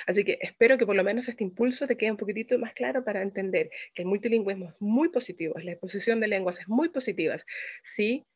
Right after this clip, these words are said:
lo hacemos de una manera auténtica y natural y, eh, no bajo presión y no bajo clase. Los niños realmente, humanamente, naturalmente,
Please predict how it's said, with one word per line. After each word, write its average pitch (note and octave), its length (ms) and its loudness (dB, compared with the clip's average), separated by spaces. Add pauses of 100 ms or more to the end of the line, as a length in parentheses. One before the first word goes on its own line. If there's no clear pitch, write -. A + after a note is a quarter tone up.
(200)
lo F#3 80 0
hacemos G3 360 -2
de G3+ 60 0
una F3+ 100 -2
manera F3 300 -4
auténtica B3 640 -4
y F#3+ 100 -6
natural F#3+ 560 -4 (1120)
y, C#4+ 400 8 (540)
eh, F#3 720 4 (300)
no A3 320 4
bajo G#3+ 240 -2
presión G3 680 -2 (400)
y F#3 100 -2
no G3 280 0
bajo F#3 520 -2
clase. G#3 680 0 (420)
Los F#3 140 -2
niños G3+ 500 2
realmente, B3 840 2 (220)
humanamente, G3 800 0
naturalmente, G3 760 -2